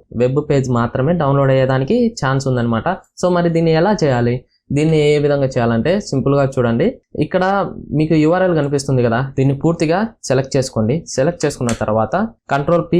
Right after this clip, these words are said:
బటన్ పైన క్లిక్ చేస్తే అప్పుడు మీకు ఇక్కడ ప్రివ్యూ అనేది కనిపిస్తుంది అనమాట. డైరెక్ట్గా మీకు, మీరు కంట్రోల్ పీ కొడితే రాదు. కేవలం ఇక్కడ ఇదంతా సెలెక్ట్ చేసి కంట్రోల్ పీ బటన్ పైన క్లిక్ చేస్తే మీకు ప్రివ్యూ అనేది కనిపిస్తుంది. దీన్ని మీరు పీడీఎఫ్లో అయితే డౌన్లోడ్ చేసుకొని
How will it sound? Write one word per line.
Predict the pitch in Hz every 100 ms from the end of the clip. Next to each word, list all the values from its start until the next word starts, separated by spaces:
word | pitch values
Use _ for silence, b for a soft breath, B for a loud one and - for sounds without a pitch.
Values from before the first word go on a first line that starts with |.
| 170
బటన్ | 151 139 135
పైన | 123 117
క్లిక్ | 135 135 -
చేస్తే | 151 - - 233 - b _ - 135
అప్పుడు | - 240 214
మీకు | 180 185
ఇక్కడ | 202 226
ప్రివ్యూ | 175 185 190
అనేది | 175 196
కనిపిస్తుంది | 175 143 139 139 123
అనమాట. | 117 107 92 - 120
డైరెక్ట్గా | 135 156 180 185 180
మీకు, | 165 170 170 156
మీరు | 156 156
కంట్రోల్ | 143 156 156 156
పీ | 156
కొడితే | 151 175 147
రాదు. | 120 117 - - _
కేవలం | 135 131 135 180 226 - - 135
ఇక్కడ | - 160 151 123
ఇదంతా | 127 123 135
సెలెక్ట్ | 131 127
చేసి | 127 185 185
కంట్రోల్ | 143 147 135 - -
పీ | 131
బటన్ | 123 123 117
పైన | 113 113
క్లిక్ | 123 -
చేస్తే | 131 - 185 226 -
మీకు | 123 120
ప్రివ్యూ | 131 127 143
అనేది | 139 135 135
కనిపిస్తుంది. | 135 139 139 147 156 226 226 139
దీన్ని | 156 190 180
మీరు | 185 -
పీడీఎఫ్లో | 143 135 135 135
అయితే | 151 190 131
డౌన్లోడ్ | 127 131 131 123
చేసుకొని | 113 - 120